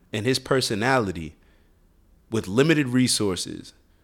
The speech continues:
facilities not as good, a school that's not as big. Shit, I don't even think they have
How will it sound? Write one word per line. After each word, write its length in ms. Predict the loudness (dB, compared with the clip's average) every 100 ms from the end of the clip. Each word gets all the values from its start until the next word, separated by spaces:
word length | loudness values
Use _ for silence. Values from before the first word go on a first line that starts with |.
| _ _ _ _ _ _ _ _ _ _ _ _
facilities 680 | -6 0 2 4 6 4 4
not 220 | 2 2
as 80 | -2
good, 340 | -6 -8 -10 -16 _ _ _ _ _ _ _ _ _ _ _ _ _ _ _ _ -20 -20 _
a 120 | -6
school 380 | -4 2 6 8
that's 180 | 6 4
not 160 | 2 2
as 100 | 0
big. 480 | 2 2 0 -8 -20 _ _ _ _ _ _ _ _ _ _ _ _ _ _ _ _
Shit, 220 | 0 2 4
I 60 |
don't 100 | 4 2
even 120 | 2
think 160 | 0
they 60 | 4
have 360 | 6 6 4